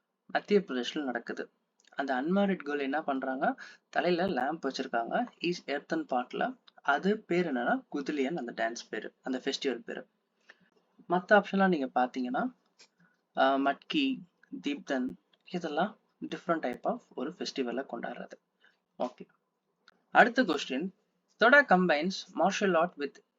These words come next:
இமாச்சல் பிரதேஷ். அப்ப இதுல மூணு கொஸ்டின் நம்ம இதுலயே கவர் பண்ணிடலாம். தொடா வந்து இமாச்சல் பிரதேஷ்ல விளையாடுறாங்க. எந்த விளையாட்டுன்னு பார்த்தோம்னா ஆர்ச்சரி. யார் பண்றான்னா ராஜ்பூட்ஸ். அப்போ ஒரு கொஸ்டின் நம்மளுக்கு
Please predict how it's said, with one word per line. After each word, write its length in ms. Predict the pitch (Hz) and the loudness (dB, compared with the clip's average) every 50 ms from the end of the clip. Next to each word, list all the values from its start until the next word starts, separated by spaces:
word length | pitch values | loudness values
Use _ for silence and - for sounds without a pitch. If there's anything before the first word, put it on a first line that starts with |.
| _ _ _ | _ _ _
இமாச்சல் 480 | - 147 165 175 185 180 - - 160 151 | -6 -2 0 2 0 0 0 -4 -6 -6
பிரதேஷ். 340 | - 127 117 113 107 - - | -8 -8 -6 -6 -8 -8 -6
அப்ப 260 | - 131 131 - 180 | -4 -4 -2 0 0
இதுல 160 | 165 160 170 151 | 0 0 -2 -2
மூணு 240 | 147 160 190 202 196 180 | -2 -2 0 0 0 -2
கொஸ்டின் 340 | - 147 143 - - 175 165 | -4 -6 -6 -4 -4 -2 -4
நம்ம 140 | 147 139 135 | -4 -4 -6
இதுலயே 220 | 135 131 147 151 | -8 -8 -10 -8
கவர் 320 | - - 127 131 131 127 - | -6 -4 -4 -2 -4 -4 -4
பண்ணிடலாம். 500 | - 127 123 120 - 123 127 156 226 - - - _ _ - - _ _ _ _ _ | -6 -6 -6 -6 -4 -4 -2 -2 -4 -4 -8 -16 _ _ -20 -20 _ _ _ _ _
தொடா 240 | - 139 135 151 165 180 170 | -4 2 6 8 8 8 8
வந்து 300 | 156 135 127 123 139 185 277 196 - _ _ _ _ _ _ _ _ _ | 6 2 -2 -2 -2 -2 -4 -4 -8 _ _ _ _ _ _ _ _ _
இமாச்சல் 480 | 143 139 151 170 185 185 - 175 165 - | -6 0 2 2 2 2 2 -2 -4 -4
பிரதேஷ்ல 400 | - 139 135 127 127 - 147 135 | -4 -4 -4 -4 -4 -4 -4 -2
விளையாடுறாங்க. 500 | 127 127 127 131 131 135 123 120 120 147 226 262 - | 0 2 2 0 2 0 -2 -2 -2 -4 -4 -4 -4
எந்த 280 | - 151 175 190 202 226 214 | -4 -2 -2 0 0 2 2
விளையாட்டுன்னு 420 | 185 165 160 156 - 170 160 - | 2 0 -2 -4 -4 -6 -6 -4
பார்த்தோம்னா 460 | 135 131 131 - 131 127 127 131 160 175 160 147 - _ _ _ - | -4 -4 -4 -4 -4 -4 -4 -2 -2 -2 -4 -4 -8 _ _ _ 2
ஆர்ச்சரி. 600 | 135 147 160 - - - - 123 120 123 123 120 123 - _ _ _ _ _ _ _ _ _ _ - | 2 2 2 0 -4 -4 -4 -4 -4 -4 -6 -6 -8 -10 _ _ _ _ _ _ _ _ _ _ -4
யார் 360 | 143 147 147 170 202 233 247 233 | 0 2 4 4 4 2 2 0
பண்றான்னா 540 | - 175 165 156 156 147 139 131 131 143 117 131 - - _ - | -2 -2 -2 -2 -2 -2 -2 0 -2 -2 -4 -4 -6 -10 _ -4
ராஜ்பூட்ஸ். 720 | 143 135 131 139 139 - - _ 113 107 107 - - - - - _ _ _ | 0 0 0 0 -2 -6 -10 _ -8 -8 -8 -8 -10 -12 -12 -14 _ _ _
அப்போ 240 | - 165 - - 208 202 | -12 -12 -4 0 0 0
ஒரு 160 | 160 151 165 175 - | 2 0 -2 -6 -8
கொஸ்டின் 380 | - 165 - - - 196 196 170 | -10 -14 -12 -6 -4 -4 -2 -2
நம்மளுக்கு 360 | 143 131 127 123 - - 180 | -4 -6 -8 -8 -6 -6 -6